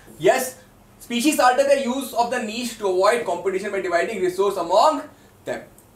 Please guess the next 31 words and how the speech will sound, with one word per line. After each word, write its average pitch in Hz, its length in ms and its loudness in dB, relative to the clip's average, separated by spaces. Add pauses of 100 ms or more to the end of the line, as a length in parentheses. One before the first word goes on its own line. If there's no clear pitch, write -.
देखो 214 220 4
flamingo 240 520 0
क्या 269 160 0
है, 294 160 4
सबसे 247 360 -4
नीचे 220 300 0
वाला 220 180 4
खाना 202 240 -2
खाती 190 320 -4
है, - 220 -4 (320)
Duck - 480 2
उसके 190 240 0
थोड़ा 220 240 2
ऊपर, 180 520 -2 (400)
एवोसीड्स 254 760 0 (220)
यहाँ 170 280 0
पे, 180 300 -2 (220)
Oysters 226 480 4
यहाँ 180 180 2
पे 190 120 -2
और 190 160 2 (140)
प्लोवर्स 220 520 2 (300)
एकदम 175 260 -2
बीच 170 240 -10
पे 160 140 -8
खा - 100 -8
रहे - 20 -8
हैं। 240 140 -6
समझ 320 160 6
रहे 294 100 6
हो, - 80 -6